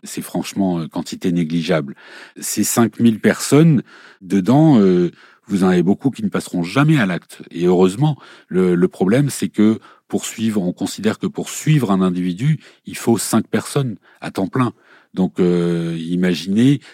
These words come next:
la, la, la D G S I a beau avoir multiplié ses moyens, monter, euh, ses effectifs à cinq à six mille personnes, euh, vous, vous pouvez pas mettre tous les agents dans la rue tout le temps, euh, à suivre tous les faits et gestes de cinq à six mille personnes.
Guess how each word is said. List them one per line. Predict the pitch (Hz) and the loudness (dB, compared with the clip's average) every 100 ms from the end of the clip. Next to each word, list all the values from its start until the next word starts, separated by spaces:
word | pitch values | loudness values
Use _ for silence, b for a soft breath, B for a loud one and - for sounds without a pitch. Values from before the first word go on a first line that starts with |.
| B | B
la, | 80 87 85 | -4 -2 -2
la, | 85 82 82 | -2 -2 -4
la | 82 | -4
D | 78 85 | -2 -2
G | 90 | -2
S | 85 - | -4 -4
I | |
a | 104 | -2
beau | 82 104 98 | 0 2 2
avoir | 85 87 | 2 -2
multiplié | 87 87 - - | -2 -4 -8 -8
ses | 87 80 | -6 -6
moyens, | 80 82 92 139 147 B B B | -4 -2 0 0 0 B B B
monter, | 85 87 - 104 101 | -8 -8 -2 0 2
euh, | 95 87 85 | 0 0 -4
ses | - 82 - | -6 -8 -8
effectifs | 78 92 - 104 92 | -8 -8 -8 -12 -8
à | 87 | -8
cinq | - 90 | -6 -6
à | 92 | -6
six | - | -6
mille | 90 82 | -4 -4
personnes, | 80 - - 135 135 B B B | -6 -8 -4 -4 -4 B B B
euh, | 78 80 80 | -12 -10 -10
vous, | 80 80 78 | -10 -12 -12
vous | 80 | -16
pouvez | 76 87 82 | -14 -4 -4
pas | - 104 101 | -2 -2 0
mettre | 92 - - | -2 -4 -14
tous | - 113 | -8 -2
les | 95 87 | 0 0
agents | 87 104 | 0 -2
dans | 95 85 | -2 -2
la | 78 | -2
rue | 73 113 | -4 -8
tout | - 92 | -8 -12
le | 82 | -6
temps, | 117 127 B B B - | -4 -4 B B B -10
euh, | 87 85 | -8 -6
à | 82 | -8
suivre | - 120 107 90 | -6 -8 -4 -4
tous | - 98 | -4 -2
les | 90 | -2
faits | - 80 | -2 -6
et | 80 | -6
gestes | 73 117 104 _ | -2 -4 -4 _
de | 76 | -10
cinq | 80 95 - | -6 -6 -6
à | |
six | 80 - | -10 -8
mille | 80 | -8
personnes. | 78 82 - | -8 -10 -12